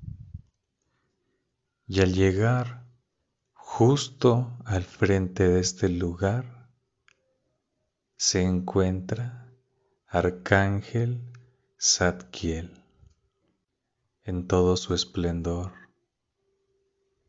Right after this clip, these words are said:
Y te dice,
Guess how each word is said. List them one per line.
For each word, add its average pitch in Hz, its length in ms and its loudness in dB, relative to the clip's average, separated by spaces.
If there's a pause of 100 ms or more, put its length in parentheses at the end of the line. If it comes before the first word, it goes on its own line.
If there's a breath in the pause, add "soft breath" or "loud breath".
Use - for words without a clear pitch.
(1700)
Y 92 220 -4
te 98 160 2
dice, 95 680 -2